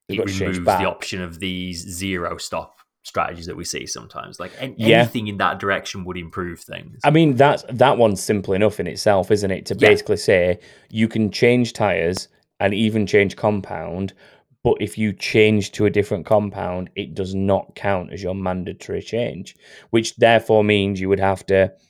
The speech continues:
Speaker 1: say you'd gone soft to medium, uh, during a red flag, you would then still have to stop again and put a second set of mediums on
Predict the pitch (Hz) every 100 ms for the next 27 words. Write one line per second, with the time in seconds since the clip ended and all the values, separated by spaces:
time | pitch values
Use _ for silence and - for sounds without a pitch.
0 | _ _ - - 123 117 113 117 104 -
1 | 117 104 - 107 98 104 95 90 87 95
2 | - _ _ _ _ _ _ - 101 92
3 | - 110 101 95 92 90 - - 101 85
4 | 147 - _ _ _ _ _ 113 117 104
5 | 98 110 104 98 98 - - - - 113
6 | 107 104 113 - 104 - 104 - 98 107
7 | 95 92 95 - 98 98 - _ _ -
8 | - - 110 113 - 110 107 107 101 95
9 | 90 85 90 98